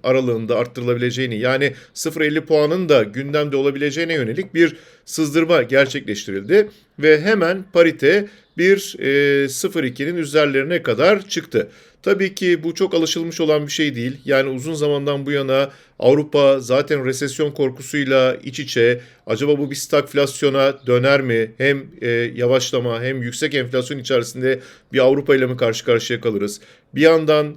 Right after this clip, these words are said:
e, birçok yayında, Integral F X'in yayınlarında da biz bunu sıklıkla dile getirmiştik. Orada da her ne kadar Almanya'nın dış ticaret açığının sembolik olarak da olsa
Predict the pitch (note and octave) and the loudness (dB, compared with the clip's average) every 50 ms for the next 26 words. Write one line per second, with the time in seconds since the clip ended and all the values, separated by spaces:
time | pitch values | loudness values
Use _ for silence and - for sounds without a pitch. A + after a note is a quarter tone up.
0 | - - - B2+ B2+ B2+ C3 C3 C3+ D#3 - E3+ D#3+ - - D3 C#3+ C#3+ C#3+ C#3 | -12 -6 -2 0 0 0 0 -2 -6 -8 -6 -6 -6 -4 -2 -2 0 0 -2 -2
1 | B2+ B2+ B2 A#2 A#2 - B2 C3 B2+ D3 C#3 B2+ C3 C#3+ C#3 C3+ C3+ - C3 B2 | 0 2 2 2 0 -2 -6 -6 -4 -2 -2 0 0 0 0 0 -2 -4 -10 -8
2 | - D3 C#3+ C3 C3 C3 C3 C3 C3 B2+ C3 C3 C3 C3+ B2+ B2 B2 A#2+ A#2+ A#2 | -8 -8 -6 -4 -4 -4 -4 -4 -4 -4 -4 -2 -2 -2 0 2 2 2 2 -2
3 | A#2+ B2+ B2 A#2+ C3+ C#3+ C3 B2 - C3+ - E3 D#3 - D3 C3 B2 B2+ C#3+ C#3+ | -4 -8 -10 -8 -8 -8 -8 -8 -10 -10 -10 -8 -4 -2 -2 -2 0 0 -2 -2
4 | C3+ B2+ C#3 B2+ B2+ B2 B2 - D3+ D3 - _ _ _ _ _ - - C3 C3 | -2 -4 -6 -8 -8 -8 -8 -8 -10 -10 -12 _ _ _ _ _ -4 0 2 2
5 | C3+ C#3 D#3 D#3 C#3 B2+ A#2+ - - - - _ _ - - C3 D3 D3 D3+ C#3+ | 2 2 2 4 4 4 2 2 -2 -16 -20 _ _ -4 0 0 2 2 2 0
6 | D3+ C#3 C#3 C3 B2+ C3 C3+ C#3+ C#3+ C#3 C#3 C3+ C3 B2+ B2+ B2+ B2 C3 C#3 B2+ | 2 0 0 0 0 -2 -2 -2 -2 -2 -2 -2 -4 -4 -6 -6 -8 -10 -10 -10
7 | - C3+ B2 C#3 C#3 C3+ C3+ C#3 C3+ C3+ - - - - D#3+ - - C#3 C3+ B2+ | -10 -8 -2 0 2 2 2 2 -2 -4 -14 -12 -6 -6 -6 -4 -2 -2 -2 -2
8 | B2+ C3 C3+ B2+ B2+ - B2+ B2+ B2+ C3 D3 D3+ D#3 D3+ C#3 C3 C3+ D3 C#3+ C#3+ | -2 -4 -6 -8 -6 -4 -4 -2 0 0 -2 -2 0 -2 0 0 0 0 0 -2
9 | - C#3+ B2 B2 B2 A#2+ - - C3+ C3 C3+ C3 | -4 -4 -2 -2 -2 -4 -2 2 2 4 4 2